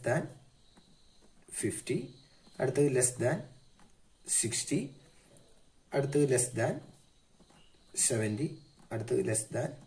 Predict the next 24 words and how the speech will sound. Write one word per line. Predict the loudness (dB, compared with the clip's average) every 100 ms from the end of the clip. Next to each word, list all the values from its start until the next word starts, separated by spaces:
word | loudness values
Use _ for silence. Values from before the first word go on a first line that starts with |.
| -20 -20 -20 _ _ -20 -20 -20 2
eighty. | 4 4 0 -12 -20 -16
ഇപ്പൊ | 8 10
നമ്മളിവിടെ | 10 8 8
ഒരു | 8
ക്വസ്റ്റ്യൻ | 8 10 10
എഴുതുവാണ്, | 12 12 10 6 4
ചിലപ്പോൾ | 4 6 8
less | 6 10
than | 10 10
hundred-ഓ | 6 8 10 10
അങ്ങനെ | 6 2 -2 2
പല | 4 4
രീതിയിലേക്ക് | 4 4 4 6
പോകാം. | 6 6 4
ഇവിടെ | 2 2
less | 4 4
than | 4
eighty | 2 2 2
വരെയുണ്ട്. | 2 2 0 -6 -8 4
ഓക്കെ, | 8 8
നമുക്കിനി, | 8 8 8 4 -4 -2
ഏഹ്, | 0 2
frequency | 0 2 2 2 2
എന്ന | 0